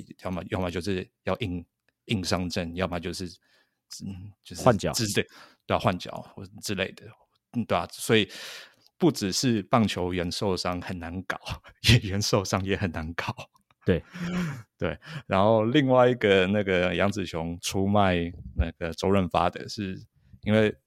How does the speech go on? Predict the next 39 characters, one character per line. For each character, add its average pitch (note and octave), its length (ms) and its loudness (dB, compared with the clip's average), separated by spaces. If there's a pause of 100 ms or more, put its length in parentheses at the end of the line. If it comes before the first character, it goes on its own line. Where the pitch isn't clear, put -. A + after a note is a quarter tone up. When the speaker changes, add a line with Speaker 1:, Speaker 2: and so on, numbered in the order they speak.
(120)
Speaker 1:
周 - 140 -2
润 A2 120 2
发 G2 120 0
那 B2 160 4
个 G2 80 4
时 F#2+ 100 -2
候 G2+ 100 6
其 G2 160 0
实 G2 140 -4
已 F#2 80 0
经 G2 160 0
有 F#2 140 4
点 E2+ 340 -2
步 G#2 120 6
入 G2 180 4
中 F2+ 260 0
年 - 100 -6
了， - 300 -12 (400)
Speaker 2:
对。 G#2 100 2
Speaker 1:
然 F#2+ 60 4
后 F#2+ 60 4
大 G2 100 6
家 G2+ 100 8
都 G2 200 8
中 G2+ 260 4
年 F2+ 160 4
的 E2+ 80 0
话 F#2 360 2
要 F2+ 440 4
那 F#2 140 -2
个 E2 180 -4
保 F2 180 2
持 F#2 160 -6
身 G2+ 160 -2
材 F2 140 -4
不 - 100 -6
太 F#2+ 160 2
容 D#2+ 240 -2
易。 - 140 -8